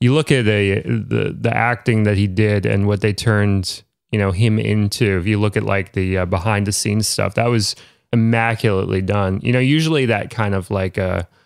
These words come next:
you know, Jar Jar Binks style of inserting people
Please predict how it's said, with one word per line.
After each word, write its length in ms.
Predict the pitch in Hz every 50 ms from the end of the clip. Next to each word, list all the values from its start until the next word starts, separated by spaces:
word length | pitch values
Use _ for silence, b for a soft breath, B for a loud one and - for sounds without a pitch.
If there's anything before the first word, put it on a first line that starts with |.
| b b
you 80 | - 107
know, 140 | 98 98 95
Jar 360 | 90 98 113 117 117 120 113
Jar 220 | 101 113 110 104
Binks 540 | 98 92 117 113 101 104 98 - - - - - _
style 500 | - - - - 104 98 95 95 95 95
of 300 | 95 92 87 87 - - _
inserting 560 | - 110 107 - - 131 110 101 95 98 98 90
people 540 | - 110 98 87 - 92 90 90 87 -